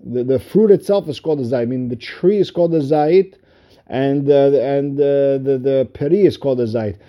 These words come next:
By the gefen, the gefen, the tree is called the gefen, the fruit is called the anavim. So you can't compare one to the other. So v'nivrich ale bore peri etz zayit.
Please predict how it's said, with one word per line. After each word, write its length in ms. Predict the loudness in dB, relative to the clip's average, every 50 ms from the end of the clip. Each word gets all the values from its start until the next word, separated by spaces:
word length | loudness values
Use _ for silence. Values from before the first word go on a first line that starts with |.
| _ _ _ _ -8
By 240 | -4 -2 -2 -2 -2
the 200 | 0 0 0 2
gefen, 600 | 2 2 2 2 0 0 0 0 0 0 -2 -2
the 60 | -2
gefen, 520 | 0 0 0 -2 -2 -2 -4 -4 -2 -2 -4
the 80 | -4
tree 280 | -6 -4 -2 0 0 0
is 100 | 0 0
called 180 | 0 0 2
the 100 | 2 2
gefen, 460 | 2 2 0 0 -2 -4 -4 -4 -2 -2
the 80 | -2
fruit 240 | -2 0 0 0 0
is 80 | 0 -2
called 180 | -4 -4 -4
the 60 | -4
anavim. 600 | -4 -4 -4 -4 -2 0 0 0 0 0 -4 -6 -12 _ _ _ _ _ _ _ _ _ _ _ _ -20 -20 _ _ _ _ _ _ _ _ _ _ -8
So 140 | -2 0
you 80 | 0 0
can't 280 | 2 0 0 0 0 -2
compare 360 | -4 -4 -2 -2 0 0 0
one 160 | 0 -2 -4
to 100 | -6 -4
the 160 | -4 -2 -4
other. 260 | -4 -6 -10 -12 -14 -16 _ _ _ _ _ _ _ _ _ -20 -20 _ _
So 180 | _ -10 -8 -6
v'nivrich 540 | -4 -4 -4 -4 -2 -2 -2 -2 -4 -4 -6
ale 880 | -6 -6 -4 -2 -2 -2 -2 -2 0 0 0 0 0 -2 -4 -6 -6 -6
bore 540 | -4 -2 0 0 2 2 2 2 2 0 0
peri 340 | -2 -2 -2 0 0 -2
etz 440 | -2 -2 -4 -4 -4 -4 -6 -8 -10 -8
zayit. 480 | -6 -6 -6 -4 -6 -6 -6 -8 -12